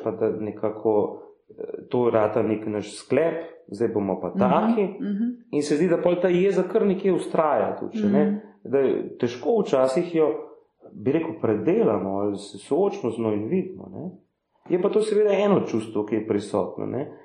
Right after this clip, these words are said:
Speaker 1: Drugo, kar bi prej na misel, je, je en občutek nemoči, ne. Mi si
Speaker 2: Mhm.
Speaker 1: želimo
Speaker 2: Mhm.
Speaker 1: biti drugačni, pa ne gre, ne
Speaker 2: Mhm.
Speaker 1: moremo iz svoje
Speaker 2: Mhm.
Speaker 1: kože,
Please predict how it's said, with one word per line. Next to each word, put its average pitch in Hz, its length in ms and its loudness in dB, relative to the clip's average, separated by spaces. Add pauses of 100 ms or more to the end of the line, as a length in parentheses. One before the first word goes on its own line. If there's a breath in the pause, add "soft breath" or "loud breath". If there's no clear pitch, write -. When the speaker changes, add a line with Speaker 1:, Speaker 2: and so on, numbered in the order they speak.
(120)
Speaker 1:
Drugo, 135 480 0
kar 147 120 4
bi 147 100 4
prej 151 220 2
na 147 80 2
misel, 151 340 2
je, 143 160 2
je 143 160 2
en 139 80 2
občutek 143 420 -2
nemoči, 135 640 0
ne. 110 220 -10 (800)
Mi 113 120 0
si 98 100 -2
Speaker 2:
Mhm. 104 80 0
Speaker 1:
želimo 147 360 4
Speaker 2:
Mhm. - 100 2
Speaker 1:
biti 175 140 2
drugačni, 139 540 2
pa 120 140 0
ne 117 180 4
gre, 110 360 4
ne 98 160 -2
Speaker 2:
Mhm. 98 80 6
Speaker 1:
moremo 101 420 4
iz 95 80 -2
svoje 107 360 2
Speaker 2:
Mhm. 101 120 2
Speaker 1:
kože, 147 320 4